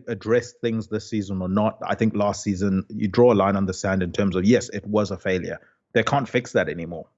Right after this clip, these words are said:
That season's gone. Uh, it's a missed opportunity. As I said, it's a, it's, it's a wasted year in terms of the p-, the, the, the, the players that are in their peaks.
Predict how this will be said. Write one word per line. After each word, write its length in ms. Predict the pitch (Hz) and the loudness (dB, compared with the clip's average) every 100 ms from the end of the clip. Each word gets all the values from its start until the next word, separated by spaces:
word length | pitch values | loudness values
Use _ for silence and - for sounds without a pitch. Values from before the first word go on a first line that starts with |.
| - | -10
That 260 | 110 117 | -2 -2
season's 500 | - 120 101 87 85 | 2 0 0 -4 -6
gone. 300 | - 107 98 - _ _ _ _ | -6 -4 -4 -10 _ _ _ _
Uh, 100 | 101 98 | -4 -2
it's 140 | 104 | 0
a 40 | |
missed 280 | 98 123 127 | 2 2 2
opportunity. 720 | 110 110 - 107 98 98 92 | -2 -4 -4 -4 -2 -4 -4
As 140 | 110 107 | 0 0
I 60 | |
said, 180 | 92 95 | 0 -2
it's 120 | 92 | -4
a, 280 | 92 85 85 | -4 -4 -2
it's, 160 | 104 90 | -4 -2
it's 140 | 92 | -2
a 60 | 107 | 0
wasted 540 | 95 113 113 - 107 | 2 4 2 0 -2
year 180 | 92 98 | 2 2
in 100 | 92 | 2
terms 280 | 87 101 90 | -2 -2 -2
of 100 | 90 | -6
the 80 | - | -10
p-, 120 | - - _ _ - | -8 -10 _ _ -2
the, 380 | 98 92 92 90 | 0 2 0 -2
the, 420 | 90 - _ - | -8 -12 _ -2
the, 220 | 107 95 - | 2 2 0
the 60 | |
players 300 | - 123 110 | 0 2 4
that 120 | 95 92 | 4 0
are 60 | |
in 200 | 98 92 | 0 -4
their 140 | 90 85 | -4 -6
peaks. 460 | - - - - | -6 -8 -8 -20